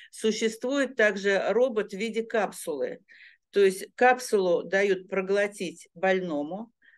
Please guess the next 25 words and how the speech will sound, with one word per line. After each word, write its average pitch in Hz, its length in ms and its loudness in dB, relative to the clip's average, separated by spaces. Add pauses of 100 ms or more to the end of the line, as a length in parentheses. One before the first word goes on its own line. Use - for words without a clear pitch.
(160)
Она, 220 340 2
это 190 320 0
диагностическая 190 1080 -2
таблетка, 175 540 0
её 151 140 -4
ещё 147 200 -6
называют. 147 480 -2
Она 214 260 2
проходит 202 680 2
через 185 360 -2
весь 185 300 -4
желудочно-кишечный 175 920 -8
тракт, 151 360 -6 (440)
и 196 120 0
всё, 247 300 4
что 208 200 2
там 185 280 2
происходит, 196 720 -2
регистрируется 185 960 0
и 175 60 -8
передаётся 185 800 2 (200)
на 180 200 -2
сканер, 190 540 -4 (280)
э, - 160 -6
компьютера. 185 840 -4